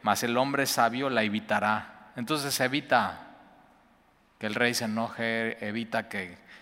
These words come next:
o sea, no te metes en, no hagas enojar a la gente. Versi-, es, o sea, pura sabiduría, ve, versículo quince. En la alegría del rostro del rey está la vida, y su benevolencia es como nube de lluvia tardía.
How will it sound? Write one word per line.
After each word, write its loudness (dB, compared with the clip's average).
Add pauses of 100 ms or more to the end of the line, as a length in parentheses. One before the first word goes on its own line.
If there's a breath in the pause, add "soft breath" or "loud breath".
(240 loud breath)
o -18
sea, -2
no -2
te -4
metes -2
en, -8 (260)
no -2
hagas -2
enojar -4
a 0
la -6
gente. -4 (840 soft breath)
Versi-, -6
es, -4
o -2
sea, 0
pura 2
sabiduría, -2
ve, -6
versículo -4
quince. -4 (440 loud breath)
En 4
la 12
alegría 4
del 2
rostro 0
del 0
rey 0
está 0
la 0
vida, 0
y -4
su -6
benevolencia 0
es -6
como -2
nube -2
de -2
lluvia -2
tardía. -2